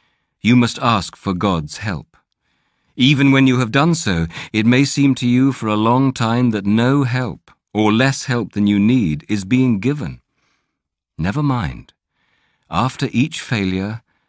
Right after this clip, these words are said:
ask forgiveness, pick yourself up, and try again. Very often what God first helps us towards is not the virtue itself,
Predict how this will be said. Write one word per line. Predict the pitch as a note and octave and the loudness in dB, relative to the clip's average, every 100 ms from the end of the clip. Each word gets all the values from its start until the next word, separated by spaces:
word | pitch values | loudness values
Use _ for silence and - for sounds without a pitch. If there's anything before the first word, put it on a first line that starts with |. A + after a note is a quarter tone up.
| _ _ - | _ _ -8
ask | G2 A2 - | -6 -6 -8
forgiveness, | - A#2 G#2 F2 F#2 - - - _ _ _ _ - | -8 -4 -4 -2 -4 -6 -14 -18 _ _ _ _ -10
pick | G#2 - | -8 -4
yourself | D3+ - D3 C#3+ | -4 -2 -4 -4
up, | E2+ E2+ _ _ _ _ _ _ _ _ - | -6 -8 _ _ _ _ _ _ _ _ -8
and | A#2 | -6
try | - F#2 F2+ | -4 -4 -4
again. | G2 C#3 A#2+ B1+ _ _ _ _ _ _ _ _ _ _ _ _ | -4 -6 -6 -12 _ _ _ _ _ _ _ _ _ _ _ _
Very | F#2+ B2 C3 | -2 2 4
often | C#3+ - F2+ | 2 0 0
what | F#2+ G#2 G2 | 2 0 0
God | A#2+ A2 - | 0 0 -2
first | - G#2+ G2+ | -2 -2 -2
helps | - A#2+ C#3+ - | -6 -10 -8 -12
us | D#2 | -12
towards | - D2+ D#2 F#2 G#2+ | -8 -6 -4 -4 -2
is | G2 | 0
not | B2+ D3 G#2 | 2 0 -2
the | |
virtue | G#2 A2+ A#2+ - F#2+ | -2 0 -2 -2 -4
itself, | F#2 - F3 A2 E2 - | -4 -6 -6 -6 -8 -14